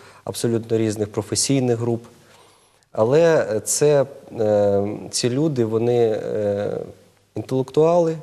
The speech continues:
які думають про долю країни. Я хочу сказати, що загальна ситуація, е, досить непроста. Чому? Тому що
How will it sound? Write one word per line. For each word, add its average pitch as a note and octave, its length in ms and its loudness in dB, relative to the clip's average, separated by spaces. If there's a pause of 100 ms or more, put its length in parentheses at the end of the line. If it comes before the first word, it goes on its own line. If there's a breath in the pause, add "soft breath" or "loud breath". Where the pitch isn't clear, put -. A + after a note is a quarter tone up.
(160)
які A2+ 240 -2
думають A#2 420 0
про A2 140 0
долю C#3 280 0
країни. C3+ 520 -2 (640 loud breath)
Я B2 180 0
хочу D3 280 -2
сказати, C#3+ 400 0
що C3 160 -2
загальна C#3+ 400 2
ситуація, C3+ 840 2 (1600 loud breath)
е, G#2 380 2
досить C3+ 460 -2
непроста. C#3+ 420 0
Чому? A#2+ 440 -2
Тому B2 240 0
що C3 340 0